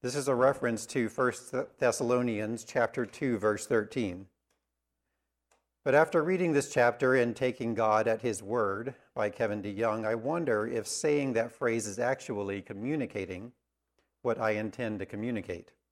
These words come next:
In this lesson, we're going to be asking ourselves, what is the Word of God? What does that phrase mean? What does it entail?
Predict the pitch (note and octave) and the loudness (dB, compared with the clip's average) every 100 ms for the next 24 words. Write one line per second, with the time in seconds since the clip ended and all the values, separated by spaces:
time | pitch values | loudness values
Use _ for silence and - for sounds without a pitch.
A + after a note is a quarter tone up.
0 | _ _ _ _ _ _ _ _ _ _ | _ _ _ _ _ _ _ _ _ _
1 | _ _ _ _ C3 C3 F3+ E3 D3+ D#3+ | _ _ _ _ -2 0 0 4 4 6
2 | C#3 A2+ A#2 A#2 B2 B2 G2+ A2 A#2+ D3 | 4 2 2 4 2 2 -4 0 4 2
3 | C#3+ A#2+ G#2+ G2 - B2 F2+ G2+ B2 - | 2 -2 -2 -2 2 4 4 -2 -12 -18
4 | _ _ _ _ _ _ _ _ _ - | _ _ _ _ _ _ _ _ _ 4
5 | C3+ D3+ C#3+ C#3 G#2 G#2 - G2 A2+ G#2+ | 4 6 4 4 4 0 -6 -4 -2 -2
6 | F2+ G2+ G#2+ F2 E2+ - _ _ _ _ | -4 -2 0 0 -4 -12 _ _ _ _
7 | _ _ _ _ _ C3 C3+ C#3 B2 A#2 | _ _ _ _ _ 0 2 0 2 -2
8 | - - _ D#3+ C3+ A2 G2 A#2 C3+ F2 | -2 -16 _ 0 2 0 -2 -2 -2 -4
9 | F2 G2 _ _ _ _ _ _ _ _ | -8 -14 _ _ _ _ _ _ _ _
10 | - B2 B2 B2 A2 A2+ A2 G#2 - B2+ | -2 -2 0 0 0 -4 -4 -8 -6 -4
11 | A2+ F#2 - | -4 -4 -10